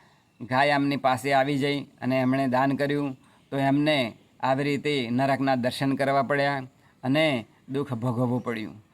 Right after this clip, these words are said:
આમ આ કથા યમદેવ એ પોતે ચિત્રગુપ્ત છે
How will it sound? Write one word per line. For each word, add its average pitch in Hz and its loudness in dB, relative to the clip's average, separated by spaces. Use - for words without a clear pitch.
આમ 135 2
આ 151 2
કથા 117 -2
યમદેવ 135 0
એ 135 -4
પોતે 151 -2
ચિત્રગુપ્ત 147 -4
છે 135 -2